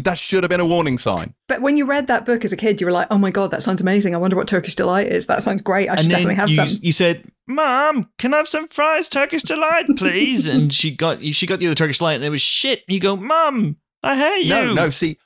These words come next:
Speaker 2: Fry's Turkish Delight is nice because it tastes nothing like
Speaker 1: Mm-hmm.
Speaker 2: Turkish Delight.
Speaker 1: That's true.
Speaker 2: <laughs> Actual Turkish Delight is just gel-,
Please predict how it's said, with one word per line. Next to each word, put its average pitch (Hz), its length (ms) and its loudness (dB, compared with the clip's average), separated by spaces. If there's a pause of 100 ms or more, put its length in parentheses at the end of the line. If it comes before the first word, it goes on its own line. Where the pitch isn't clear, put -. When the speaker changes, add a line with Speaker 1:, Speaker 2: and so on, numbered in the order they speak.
(360)
Speaker 2:
Fry's 196 400 0
Turkish 139 320 0
Delight 117 320 2
is 110 100 -4
nice 127 320 0
because 127 240 0
it 135 80 -2
tastes 143 300 0
nothing 147 480 2
like 120 220 2
Speaker 1:
Mm-hmm. 202 120 4
Speaker 2:
Turkish 196 240 2
Delight. - 320 0
Speaker 1:
That's 208 140 0
true. 175 200 2 (280)
Speaker 2:
<laughs> - 280 -14
Actual 196 320 0
Turkish 151 340 0
Delight 123 260 0
is 139 60 -2
just - 180 -2
gel-, 143 340 -2